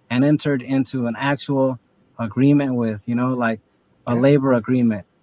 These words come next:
Speaker 1: because that's the only way to safeguard the dignity and rights of a, of a human being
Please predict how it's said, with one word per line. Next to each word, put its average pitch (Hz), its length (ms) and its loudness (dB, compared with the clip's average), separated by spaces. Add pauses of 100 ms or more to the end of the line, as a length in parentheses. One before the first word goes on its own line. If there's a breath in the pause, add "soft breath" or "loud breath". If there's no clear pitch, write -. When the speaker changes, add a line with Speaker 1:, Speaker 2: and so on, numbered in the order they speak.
(120)
Speaker 1:
because 131 340 0
that's 143 240 2
the 139 140 -2
only 156 320 4
way 147 200 2
to 135 120 -2
safeguard 135 640 0 (300)
the 120 100 -4
dignity 135 460 2
and 120 120 0
rights 123 300 -2
of 117 140 -6
a, 110 160 -10 (160)
of 110 160 -6
a 110 80 -8
human 135 380 2
being 127 340 -2